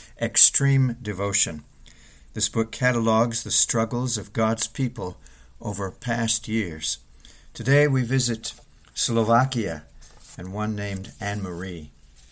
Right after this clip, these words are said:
Anne-Marie was a young Slovak Christian. She had been in prison for months because of her involvement with the underground church. She was regularly brought to a room where a guard would beat her in order to get information about other Christians in her church.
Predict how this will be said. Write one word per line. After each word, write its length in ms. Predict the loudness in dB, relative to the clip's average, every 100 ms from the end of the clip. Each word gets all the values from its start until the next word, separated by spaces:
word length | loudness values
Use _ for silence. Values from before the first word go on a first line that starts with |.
| -20 -20 -12 2
Anne-Marie 420 | 4 6 6 6
was 200 | 4 2
a 80 | 2
young 240 | 2 2
Slovak 580 | 2 2 2 4 2 0
Christian. 680 | -6 -2 -2 -4 -8 -8 -10
She 180 | -8 -8
had 80 |
been 160 | -8 -8
in 100 | -8
prison 400 | -6 0 2 0
for 200 | -2 -6
months 600 | 2 4 4 2 0 0
because 480 | -6 -8 -2 0 0
of 80 | -2
her 160 | -2
involvement 680 | -2 -2 4 6 4 0 -6
with 180 | -6 -6
the 140 | -4
underground 560 | -2 -2 0 2 2 0
church. 580 | -2 -2 -4 -6 -12 -12 -20 -20 -20 -20 -20 -18 -2
She 140 | 2
was 180 | 4 4
regularly 680 | 6 4 4 0 0 -4 -10 -18 -12
brought 380 | 0 2 2 2
to 160 | 0
a 80 | 0
room 460 | 4 4 4 2 0
where 280 | 0 0
a 40 | 0
guard 440 | 4 6 8 6
would 280 | 2 -2 2
beat 220 | 2 2
her 260 | 0 0 0
in 100 | 0
order 240 | 0 -2
to 80 | -4
get 220 | 0 0
information 680 | 0 -4 -2 0 2 0 -2
about 240 | 2 2
other 200 | 2 -2
Christians 640 | -4 -4 -4 -4 -4 -4 -2
in 120 | -2
her 100 | -4
church. 560 | -4 -6 -6 -8 -16